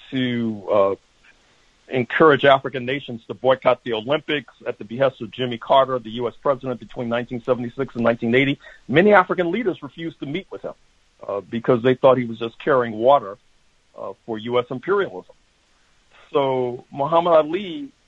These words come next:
to a certain extent, stands out for his political courage, uh,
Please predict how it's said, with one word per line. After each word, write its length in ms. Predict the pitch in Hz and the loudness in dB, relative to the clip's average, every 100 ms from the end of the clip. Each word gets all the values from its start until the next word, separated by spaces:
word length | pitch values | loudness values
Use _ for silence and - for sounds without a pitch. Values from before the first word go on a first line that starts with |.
| _ _ _ | _ _ _
to 140 | 160 139 | -6 -6
a 80 | - | 0
certain 240 | 196 180 | 0 0
extent, 380 | 135 - 151 123 - | -8 -4 -4 -4 -4
stands 400 | 147 139 135 120 | 2 4 4 4
out 300 | 147 151 107 _ _ _ _ _ _ | 6 6 2 _ _ _ _ _ _
for 180 | 139 131 | -6 -4
his 140 | 131 120 | -4 -10
political 400 | - 151 139 - | -6 -4 -4 -6
courage, 560 | - - 226 123 107 - _ _ _ _ _ _ - - | -8 -2 0 0 -4 -12 _ _ _ _ _ _ -20 -16
uh, 180 | - | -14